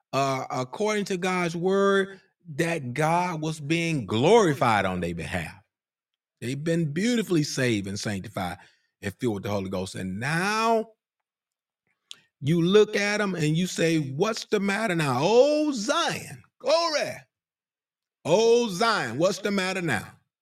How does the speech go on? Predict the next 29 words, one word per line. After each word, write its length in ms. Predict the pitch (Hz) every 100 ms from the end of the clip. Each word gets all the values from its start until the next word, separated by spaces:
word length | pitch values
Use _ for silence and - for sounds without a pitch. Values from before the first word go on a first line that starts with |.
| _ _ _ 147
Hmm? 220 | 214 339 330 _ _ _ _ _ _ _ _ _ _ _ _ - _ _ -
And 160 | 90
I'm 200 | 101 143
talking 280 | 170 165 160
about 240 | 156 151 151
not 220 | 151 147
only 300 | 143 147 139
in 100 | 143
appearance, 680 | 131 - 143 143 139 135 - _ _ _ -
I'm 160 | 127
not 200 | 147 139
only 240 | 135 143 123
talking 300 | 143 135 131
about 260 | 131 131
in 180 | 131 131
dress, 600 | 98 113 135 139 151 151 - _ _ _ _ _ _ _ _ _ _ -
but 300 | 117 113 113
I'm 240 | 123 131
talking 320 | 127 127 123 123
about 320 | 123 120 117
in 160 | 120
conversation. 960 | 120 135 120 113 - - 170 156 - - - _ _ _ _ _ _ _ _ _ _ _ -
Look 180 | 127
at 140 | 143 127
some 260 | 147 143
of 80 | 127
the 140 | 101 90 - _ _
filthy 280 | 254 233 208
communication 760 | - 196 190 165 143 110 -